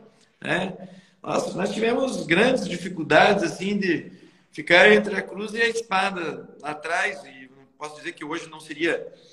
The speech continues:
é, não estamos, assim, totalmente, né, mas, né, saudáveis. Temos várias dificuldades, temos que correr atrás, e vamos correr atrás, e vamos conseguir, né?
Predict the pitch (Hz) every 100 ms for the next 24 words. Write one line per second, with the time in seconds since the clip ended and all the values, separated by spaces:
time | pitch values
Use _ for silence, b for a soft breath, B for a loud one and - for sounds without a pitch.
0 | B _ - 131 127 123 151 185 220 -
1 | 180 202 208 160 120 - - - - 143
2 | 151 147 165 170 156 127 117 104 123 143
3 | 139 127 127 120 113 110 - _ _ _
4 | _ _ 117 123 - 110 120 120 117 120
5 | - - 135 127 151 202 147 107 - B
6 | B - 151 208 165 143 175 190 - -
7 | 147 127 156 170 165 165 160 160 147 143
8 | 147 127 160 190 156 143 - 175 208 -
9 | 139 143 143 147 202 196 190 202 220 220
10 | - 233 156 _ b b _ 127 160 180